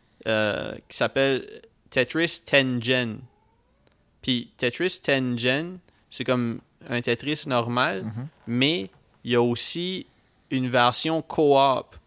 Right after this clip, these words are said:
Speaker 1: où t'es deux personnes qui, qui, qui fait comme, mettons, toi, tu contrôles, on est toutes les deux dans le même screen, puis on bouge, il y a tout, on a toutes les deux des, des blocs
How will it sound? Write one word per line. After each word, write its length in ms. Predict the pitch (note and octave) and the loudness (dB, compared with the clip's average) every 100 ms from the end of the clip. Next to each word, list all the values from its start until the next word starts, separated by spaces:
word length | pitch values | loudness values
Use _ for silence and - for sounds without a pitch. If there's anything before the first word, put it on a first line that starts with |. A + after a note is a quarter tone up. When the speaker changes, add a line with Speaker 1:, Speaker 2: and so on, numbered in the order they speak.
| _ - | _ -12
Speaker 1:
où 80 | B2+ | -8
t'es 200 | - B2+ | -4 -4
deux 240 | A#2 D3 | 2 2
personnes 720 | E3 D#3+ C3 - D3 D3 E3+ E3 _ _ _ _ | 6 6 6 4 0 0 -2 -12 _ _ _ _
qui, 140 | - - - - | -18 -16 -18 -18
qui, 260 | - C#3 B2 | -10 -8 -8
qui 240 | - - - | -12 -20 -20
fait 180 | - C#3+ | -4 -2
comme, 240 | C3 C#3+ B2+ | 2 2 2
mettons, 280 | B2 - D#3+ | 0 -2 -2
toi, 140 | F3 | 0
tu 100 | F3+ | 0
contrôles, 520 | - C#3+ C3+ D3+ D3+ - _ _ _ _ _ _ _ _ _ - - | 0 0 0 -2 -2 -6 _ _ _ _ _ _ _ _ _ -20 -4
on 140 | C#3 | 2
est 120 | D3+ C#3 | 2 2
toutes 160 | - | 0
les 120 | F#3 | 0
deux 120 | F3 G3+ | 2 2
dans 140 | F3+ | 4
le 60 | C3 | 2
même 300 | C3+ D3 C#3 | 2 0 0
screen, 600 | - - C3+ D#3 G#3 G#3 _ _ _ _ _ _ _ _ | -2 -2 -4 -4 -6 -12 _ _ _ _ _ _ _ _
puis 360 | - C#3+ C3+ - _ _ _ _ _ _ - | -4 0 -2 -4 _ _ _ _ _ _ 0
on 160 | C3+ C3 | 2 2
bouge, 360 | C#3+ E3 D#3 - | 2 2 0 -4
il 200 | - C3 | -6 0
y 60 | C3+ | 0
a 40 | |
tout, 200 | - D#3+ - | 0 -4 -4
on 140 | D3+ C3+ | -2 0
a 80 | C3 | 0
toutes 180 | - D#3+ | -2 -2
les 100 | C#3+ | 2
deux 160 | D3 | 4
des, 240 | D#3 C#3+ B2+ | 4 4 4
des 200 | A#2+ A#2 | 2 0
blocs 560 | A2+ C3 C#3+ - - | 2 2 2 -2 -18